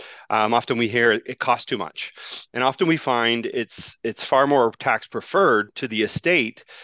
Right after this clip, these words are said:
um, from a cost perspective, um, in the long run. So it actually costs less to your estate or less to yourself, um, from a tax perspective. So you have to look at all the numbers and see whether it really makes sense or not. So using that,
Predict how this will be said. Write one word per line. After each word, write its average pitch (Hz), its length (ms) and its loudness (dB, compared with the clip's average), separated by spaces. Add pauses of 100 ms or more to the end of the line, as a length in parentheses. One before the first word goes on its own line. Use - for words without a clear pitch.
(140)
um, 107 180 -6
from 107 180 -2
a 104 60 -4
cost 165 340 2
perspective, 104 800 -2 (380)
um, 101 340 -6 (180)
in 107 120 -2
the 101 80 0
long 113 360 4
run. 95 220 -2
So 117 200 0
it 113 60 2
actually 139 260 -2
costs - 320 -2
less 139 320 0
to 127 100 -10
your 107 180 -4
estate 107 380 -4
or 107 140 -2
less 123 260 -2
to - 100 -12
yourself, 104 760 2 (160)
um, 101 260 -4
from 104 160 -10
a 98 40 -8
tax 113 340 -4
perspective. - 560 -6
So 101 260 2
you 120 140 0
have 123 160 0
to - 80 -6
look 160 160 -4
at 135 80 2
all 117 80 4
the 110 80 0
numbers 110 280 -4
and 110 80 -10
see 110 200 -8
whether 98 440 -2
it 101 120 -6
really 98 240 -2
makes 98 260 -8
sense - 400 -8
or - 20 -8
not. 92 200 -8
So 104 220 -2 (160)
using 117 400 0
that, 107 240 0